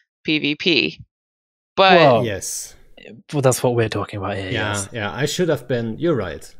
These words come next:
Speaker 3: You're a hundred percent right. I should have been more precise
Speaker 2: Although
Speaker 3: with what I say, right?
Speaker 2: I'll, I'll have you know, Miranda, I have done a lot of P V E in my time.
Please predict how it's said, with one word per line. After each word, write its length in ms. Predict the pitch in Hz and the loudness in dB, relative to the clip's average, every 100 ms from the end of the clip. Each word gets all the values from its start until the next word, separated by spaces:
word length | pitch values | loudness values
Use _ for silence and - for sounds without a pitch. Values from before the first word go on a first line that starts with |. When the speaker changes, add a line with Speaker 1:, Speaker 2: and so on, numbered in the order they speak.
| - | -8
Speaker 3:
You're 160 | 123 - | -6 -2
a 40 | |
hundred 200 | 135 170 | -2 -2
percent 300 | - 147 107 | -4 -8 -4
right. 260 | 101 107 - | -4 -6 -8
I 120 | 120 | -8
should 180 | - 151 | -4 -4
have 140 | 127 | -2
been 180 | 131 120 | -4 -4
more 600 | 117 123 123 123 123 117 - _ _ _ _ _ _ _ | -2 -2 -2 -4 -6 -10 -20 _ _ _ _ _ _ _
precise 340 | 113 - 104 139 | -8 -8 0 4
Speaker 2:
Although 320 | 147 147 110 | 8 8 6
Speaker 3:
with 80 | 95 | 4
what 120 | 113 101 | -2 -2
I 60 | |
say, 520 | - - 98 87 69 - | -6 -6 -6 -8 -12 -14
right? 380 | 85 110 120 - | -12 -10 -10 -4
Speaker 2:
I'll, 200 | 143 147 - | -2 -2 2
I'll 180 | 151 151 | 4 6
have 180 | 160 143 | 6 6
you 80 | |
know, 140 | 135 131 | 6 6
Miranda, 520 | 107 104 104 104 110 _ | 4 -2 -2 -4 -6 _
I 120 | 123 | -2
have 120 | 127 | 0
done 200 | 117 110 | 0 -2
a 40 | 104 | 0
lot 260 | 110 104 - | 2 2 0
of 160 | 107 | -8
P 140 | - 104 | -4 -4
V 200 | 98 101 | -2 -2
E 40 | |
in 80 | 95 | -2
my 160 | 95 92 | -6 -6
time. 320 | 110 107 | -6 -8